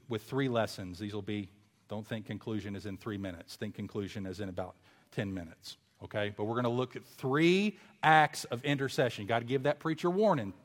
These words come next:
sometimes. Gotta throw that out there 'cause we say in conclusion a lot, and I know what y'all are thinking. All right, so we're gonna talk about three kinds,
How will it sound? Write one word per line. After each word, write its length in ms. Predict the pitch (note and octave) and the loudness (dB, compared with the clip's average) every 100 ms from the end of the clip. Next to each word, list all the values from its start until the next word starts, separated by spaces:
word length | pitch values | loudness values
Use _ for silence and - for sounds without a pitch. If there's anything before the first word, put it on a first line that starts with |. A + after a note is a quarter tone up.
| _ | _
sometimes. 460 | - A#2+ G#2+ G2+ F2+ | -2 -2 0 -4 -4
Gotta 140 | G#2 | -2
throw 160 | C#3 C3+ | 2 4
that 120 | D3+ | 8
out 180 | E3+ E3+ | 8 6
there 120 | C3+ | 2
'cause 120 | A#2+ | 0
we 100 | A#2+ | -2
say 260 | C3+ D3+ D#3+ | -2 0 0
in 80 | D#3 | -2
conclusion 520 | D#3+ E3 G#3+ G3+ E3 | -4 4 4 4 2
a 60 | |
lot, 320 | D3 C#3 C3+ - E3 A2+ | 2 2 2 -2 -8 0
and 80 | |
I 60 | B2 | 4
know 140 | C3 | 6
what 160 | C#3+ D3 | 6 6
y'all 200 | D3 D3 | 6 6
are 40 | D3+ | 4
thinking. 360 | F#3 C3+ G2+ - _ - - - - - - - _ _ _ - - _ _ _ - - - _ _ _ _ _ _ - | 2 2 -2 -8 _ -20 -20 -20 -20 -20 -20 -20 _ _ _ -16 -16 _ _ _ -20 -20 -20 _ _ _ _ _ _ 8
All 80 | C#3+ | 8
right, 140 | C#3+ | 8
so 120 | - | 6
we're 60 | D3+ | 6
gonna 120 | G3 | 6
talk 120 | G3+ | 8
about 200 | F3 D3+ | 10 10
three 240 | - F3 F3 | 8 6 8
kinds, 320 | F3+ D#3+ | 6 6